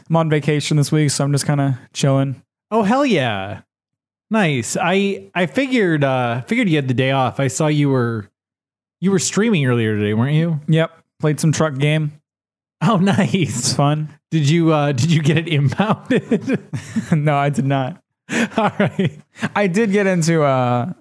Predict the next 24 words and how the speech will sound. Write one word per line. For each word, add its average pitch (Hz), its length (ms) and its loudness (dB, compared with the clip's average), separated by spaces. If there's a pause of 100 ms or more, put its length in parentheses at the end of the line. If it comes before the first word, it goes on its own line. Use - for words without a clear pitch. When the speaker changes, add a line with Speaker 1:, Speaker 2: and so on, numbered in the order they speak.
(640)
Speaker 1:
into 151 220 2
one 139 240 2
accident 123 640 -2
'cause 127 140 0
I 123 120 0
pressed 120 420 -4
the 127 60 -4
gas 123 360 -2
instead 120 260 -2
of 120 40 0
the 123 60 0
brake 123 280 -2
by 123 100 -4
mistake 131 500 -6 (100)
and 123 200 -10 (360)
Speaker 2:
Oh. 147 300 2 (120)
Speaker 1:
got 120 200 -2
T-boned, 120 480 0
but 123 240 0
it 151 60 2
wasn't, 131 420 -2
it 135 80 -2
wasn't 117 280 -2
bad. 117 280 -4